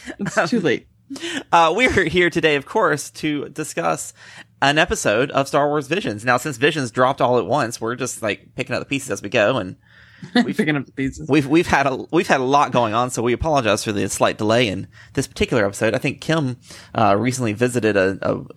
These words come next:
Speaker 2: Origins gaming convention.
Speaker 1: Yes.
Speaker 2: So she's been busy. I don't have a good
Speaker 1: Busy
Speaker 2: excuse.
Speaker 1: spending all my money.
Speaker 2: <laughs>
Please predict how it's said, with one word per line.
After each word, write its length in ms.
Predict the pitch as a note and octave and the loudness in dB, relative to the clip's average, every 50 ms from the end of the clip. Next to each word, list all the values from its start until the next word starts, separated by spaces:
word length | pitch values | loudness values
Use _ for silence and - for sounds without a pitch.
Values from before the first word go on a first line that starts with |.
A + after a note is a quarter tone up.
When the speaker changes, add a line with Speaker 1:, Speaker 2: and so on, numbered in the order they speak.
| - | -8
Speaker 2:
Origins 640 | - G2+ A#2+ F3+ A3 F3+ C3 G#2 B2+ F3 F#3 - - - | -2 0 0 0 2 0 -2 -2 -2 -4 -6 -8 -10 -12
gaming 360 | A#2+ - C3+ D#3 F#3+ G#3 D#3 | -2 0 0 2 2 0 -2
convention. 560 | - - A2 G#2+ G#2 G2+ - C3 C#3+ E3+ F3+ - _ _ - - - - | -2 -2 -2 -2 -2 -2 -2 -4 -4 -4 -6 -10 _ _ -20 -20 -16 -8
Speaker 1:
Yes. 460 | - C#3+ D3 E3+ G3+ G#3+ G#3 F3 - | -4 0 2 2 4 2 2 0 -2
Speaker 2:
So 320 | - - - - - C3 A#2 | -6 -6 -6 -4 -4 -4 -4
she's 240 | - - E3+ F#3+ D#3+ | -2 -2 -4 -2 -2
been 140 | C#3 A#2+ | -6 -4
busy. 420 | G2 A#2 A2 G#2 A#2+ C#3 D#3+ E3+ D3+ _ _ _ _ _ _ _ _ _ - - - - _ _ _ _ _ _ _ - | -4 -4 -6 -4 -6 -8 -10 -10 -14 _ _ _ _ _ _ _ _ _ -20 -20 -20 -20 _ _ _ _ _ _ _ -4
I 80 | C#3 | -4
don't 100 | D3+ C3+ | -2 0
have 160 | B2 C3 B2 | 0 -2 -2
a 40 | C3+ | -2
good 100 | - A2 | -4 -4
Speaker 1:
Busy 200 | F3 E3 F3 F#3 | -4 0 0 0
Speaker 2:
excuse. 280 | F3 A#2+ G#2 G2+ G#2+ - | 0 0 -4 -6 -6 -8
Speaker 1:
spending 600 | - - - - - _ - G#3 F#3+ F#3 F#3 F3+ F#3 | -8 -10 -10 -12 -14 _ -2 0 0 2 2 4 4
all 140 | F3+ F#3 | 4 4
my 120 | F3+ D#3+ D3 | 2 0 -2
money. 520 | C#3+ D3+ E3 G#3 B3+ A#3+ F#3+ F#3+ G3 F#3 _ | -4 0 0 2 2 2 0 -2 -2 -6 _
Speaker 2:
<laughs> 60 | _ | _